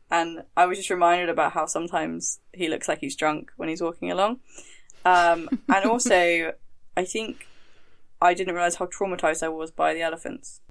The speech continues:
Speaker 2: I think, yeah, you've mentioned them twice now, these.
Speaker 1: Yeah,
Speaker 2: Uh, tell
Speaker 1: they
Speaker 2: us
Speaker 1: really
Speaker 2: more
Speaker 1: scare
Speaker 2: about
Speaker 1: me.
Speaker 2: your issues for
Speaker 1: I don't know,
Speaker 2: elephants.
Speaker 1: I just remember getting punched by the elephants. Yeah, look, there's a pit, yeah, he's punching me. Well, I say me, it's not really me. Um,
Speaker 2: <laughs> Just instantly
Speaker 1: <laughs>
Speaker 2: taken back to this moment.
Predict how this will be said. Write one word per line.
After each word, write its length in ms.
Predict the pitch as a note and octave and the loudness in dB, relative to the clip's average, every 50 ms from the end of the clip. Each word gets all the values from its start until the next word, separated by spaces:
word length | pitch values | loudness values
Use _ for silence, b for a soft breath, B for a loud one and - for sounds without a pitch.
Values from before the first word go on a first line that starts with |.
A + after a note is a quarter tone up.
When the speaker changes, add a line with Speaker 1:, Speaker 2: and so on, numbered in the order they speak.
| - - - - | -20 -20 -12 -10
Speaker 2:
I 80 | G#3 | -8
think, 260 | G#3 - C#4+ D4+ B3+ A#3+ | -6 -4 -4 -4 -2 -2
yeah, 100 | B3 A#3 | -2 0
you've 200 | G#3+ A3 A3 A#3 | 0 -2 -2 -2
mentioned 300 | B3 B3+ B3 - - C4 | -2 -4 -4 -4 -4 -4
them 80 | A#3+ | 0
twice 360 | - - A#3 A3+ A3 - - | 2 4 4 4 2 0 -2
now, 180 | - - - - | -6 -8 -8 -10
these. 360 | - - - F#3 F3+ - - - - | -10 -10 -12 -12 -12 -14 -18 -16 -14
Speaker 1:
Yeah, 640 | F#3+ F#3+ F#3+ F#3+ F#3 F3+ F3 F3 F3 E3+ E3+ E3+ - | -14 -10 -6 0 2 4 4 4 4 2 0 -2 -4
Speaker 2:
Uh, 20 | - | -4
tell 160 | - A3+ A3+ | -2 2 2
Speaker 1:
they 60 | A3 G3 | 4 4
Speaker 2:
us 40 | |
Speaker 1:
really 140 | G#3 G#3 G3+ | 4 2 2
Speaker 2:
more 80 | F#3 E3+ | 2 4
Speaker 1:
scare 160 | E3+ G3 F#3+ | 4 4 4
Speaker 2:
about 60 | F3 E3+ | 4 2
Speaker 1:
me. 160 | E3 - - - - - | -2 -4 -6 -10 -12 -12
Speaker 2:
your 80 | - | -10
issues 260 | F3+ - - F3+ F3+ | -10 -8 -10 -10 -12
for 140 | - - F3 | -12 -10 -2
Speaker 1:
I 140 | F3 - D4+ | 2 4 4
don't 180 | D4 D#4 C#4+ C4+ | 6 6 6 6
know, 60 | C#4+ | 6
Speaker 2:
elephants. 180 | D4 C4+ A3+ - | 8 8 8 8
Speaker 1:
I 100 | F#3+ A3 | 8 6
just 180 | A#3+ C#4 - | 6 2 -2
remember 200 | D4 C#4+ C#4 C#4+ | 0 0 0 0
getting 180 | C#4 C#4+ A#3+ A#3+ | 0 0 0 -2
punched 680 | A#3+ - - C#4 C4+ B3 - - - - - - - - - - | 0 2 4 4 4 4 0 -4 -6 -8 -8 -10 -12 -14 -14 -6
by 140 | - G3 G3 F#3+ | -2 -2 0 0
the 80 | G3+ | 0
elephants. 480 | G#3+ G#3+ G3+ G3+ - - D#3 - - - | 0 0 0 0 -2 -6 -8 -8 -6 -6
Yeah, 140 | D4+ F4 F#4+ | -4 -2 -2
look, 400 | F#4 G4 F#4+ B3+ F3 - - - - | -2 0 0 -2 -2 -4 -8 -14 -10
there's 260 | - A#3 B3 C4 C4 | -6 -6 -4 -4 -6
a 40 | B3+ | -8
pit, 220 | - C4+ D4 - - | -8 -8 -8 -8 -8
yeah, 180 | C4+ D#4 E4+ | -8 -10 -8
he's 100 | D4+ C4+ C#4 | -8 -10 -8
punching 400 | - F4 F#4+ - - - G3+ F3+ | -8 -8 -8 -8 -10 -10 -10 -8
me. 200 | - D#3 F3 - _ _ _ _ _ - | -8 -10 -10 -12 _ _ _ _ _ 0
Well, 100 | - D#3+ | 2 2
I 80 | D3 F3 | 2 2
say 180 | - - E3+ | 2 -2 -6
me, 180 | E3+ E3 D#3 D#3 | -6 -6 -8 -10
it's 180 | - - - | -10 -12 -14
not 120 | E3+ D#3 D#3+ | -14 -12 -10
really 200 | E3 E3 D#3+ D#3+ | -10 -12 -12 -12
me. 240 | E3 E3 E3 E3+ B B B B B B B B - | -12 -12 -12 -12 B B B B B B B B -6
Um, 440 | - F#3 G3 G3 G3 G3+ G3 G3 G3 | -2 2 4 4 4 2 0 -4 -12
Speaker 2:
<laughs> 180 | G3+ G3+ G3+ | -14 -14 -12
Just 280 | A3 - - D4 - - - | -12 -8 -6 -6 -6 -2 -2
instantly 500 | G#3+ - - - - - G3+ D4+ - G3 | -2 -2 -2 -6 -2 2 4 4 4 4
Speaker 1:
<laughs> 20 | |
Speaker 2:
taken 340 | - - F3 F3 - F#3 D#3+ | 2 0 -2 -2 -2 -4 -2
back 220 | E3 E3 D#3 - - | -2 -2 -2 -2 -6
to 60 | F#3+ | -10
this 220 | D#3+ D3+ E3 - | -10 -10 -10 -10
moment. 320 | - - D#3+ D#3+ E3+ - | -8 -8 -8 -8 -10 -14